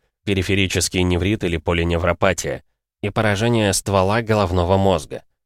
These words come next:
Обычно большинство форм периферического неврита не лечат как-то специально,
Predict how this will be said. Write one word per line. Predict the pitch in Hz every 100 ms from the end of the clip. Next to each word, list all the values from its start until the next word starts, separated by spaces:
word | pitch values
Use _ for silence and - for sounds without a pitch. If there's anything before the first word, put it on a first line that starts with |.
| _ _ -
Обычно | 98 110 - 104
большинство | 95 90 98 95 - 101
форм | - 104 104 92
периферического | 90 82 90 87 90 82 98
неврита | 87 87 85 95 95
не | 90 87
лечат | 98 113 90 -
как-то | 85 - 87
специально, | - 87 - 85 85 85